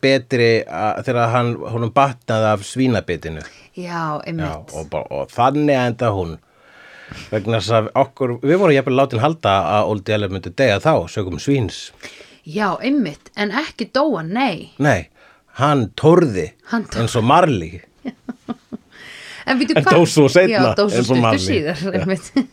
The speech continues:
Speaker 2: <laughs> En býtu, hvað tórði hann lengi? Hvenær var hann aftur orðinn eitthvað hress?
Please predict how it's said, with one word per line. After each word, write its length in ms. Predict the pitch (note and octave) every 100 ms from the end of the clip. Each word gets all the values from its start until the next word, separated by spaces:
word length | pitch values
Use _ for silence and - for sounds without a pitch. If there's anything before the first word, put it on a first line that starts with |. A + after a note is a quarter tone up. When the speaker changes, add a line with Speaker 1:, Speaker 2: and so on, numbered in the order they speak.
| C#4+ - - D#4+
Speaker 2:
<laughs> 680 | - D#4 - - - - -
En 100 | A#3+
býtu, 140 | B3+ -
hvað 200 | F#4 F4+
tórði 320 | G4 G#4 F#4+
hann 120 | F4+
lengi? 340 | F#4+ G4 G4 F#3+
Hvenær 360 | - C#4+ E4+ E4+
var 160 | F4
hann 80 | D4
aftur 240 | C4 C4+ B3+
orðinn 260 | B3+ B3
eitthvað 200 | A#3+ A#3+
hress? 240 | B3 F3